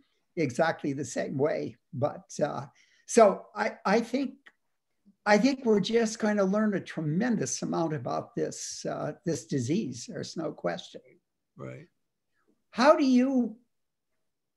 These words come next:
Speaker 1: do you have a clear idea of what's going to happen with covid?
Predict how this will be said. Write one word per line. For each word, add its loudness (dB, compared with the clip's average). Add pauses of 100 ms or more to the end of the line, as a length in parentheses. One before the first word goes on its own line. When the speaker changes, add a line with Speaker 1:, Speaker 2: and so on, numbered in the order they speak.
(1700)
Speaker 1:
do 8
you 8
have -2
a 4
clear 2
idea -2
of 2 (2250)
what's 4
going 4
to 6
happen 2
with 0
covid? 0